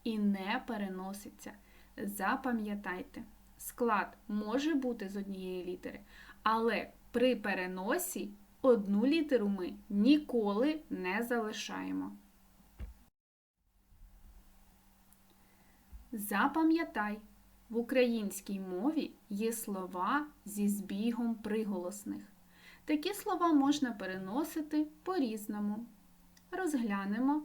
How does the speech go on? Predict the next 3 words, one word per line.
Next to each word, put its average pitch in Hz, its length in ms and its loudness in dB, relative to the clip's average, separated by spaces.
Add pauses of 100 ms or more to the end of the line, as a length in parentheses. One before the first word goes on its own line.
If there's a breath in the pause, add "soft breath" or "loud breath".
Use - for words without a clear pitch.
(120)
варіанти. 220 680 -4 (760 soft breath)
Книжечка. - 1040 2 (1080 soft breath)
Книжечка. 240 2000 0